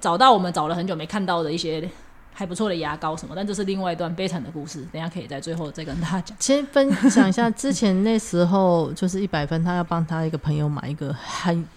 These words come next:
Speaker 2: 更厉害的，不知道什么什么感冒药，然后只有一家松本清有卖，
Speaker 1: 嗯。
Speaker 2: 然后呢，他好像还有强调说这个东西很厉害，所以好像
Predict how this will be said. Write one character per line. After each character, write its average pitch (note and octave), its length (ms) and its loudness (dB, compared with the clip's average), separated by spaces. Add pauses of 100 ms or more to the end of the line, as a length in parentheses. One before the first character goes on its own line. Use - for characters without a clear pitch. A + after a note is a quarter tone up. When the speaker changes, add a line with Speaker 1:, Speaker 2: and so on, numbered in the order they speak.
(160)
Speaker 2:
更 G#3+ 180 8
厉 G3+ 160 2
害 G3 160 4
的， E3+ 100 2
不 E3 140 0
知 - 0 -
道 E3 100 4
什 - 160 -2
么 C3+ 80 -8
什 - 160 -8
么 A#2+ 200 -12
感 C#3+ 120 -6
冒 D3+ 220 -6
药， D#3+ 180 -4 (600)
然 G3 160 4
后 B3 160 6
只 A3 200 4
有 G#3+ 200 8
一 A#3+ 100 2 (100)
家 G3+ 280 2
松 G3 180 0
本 D3 200 0
清 - 180 0
有 D3 140 0
卖， B2+ 260 -4 (280)
Speaker 1:
嗯。 G3+ 380 2
Speaker 2:
然 F#3 140 6
后 A3 320 2
呢， G3+ 560 4
他 C4 140 2
好 G3 140 6
像 F#3 80 6
还 G3 80 6
有 F#3 100 4
强 E3+ 200 2
调 F3+ 140 4
说 F3+ 120 2
这 G3+ 120 0
个 F3 140 6
东 F3+ 240 2
西 F3 100 0
很 D3+ 220 -2
厉 E3 160 4
害， D#3+ 180 2
所 E3 140 2
以 - 20 4
好 C#3 160 0
像 D3+ 240 0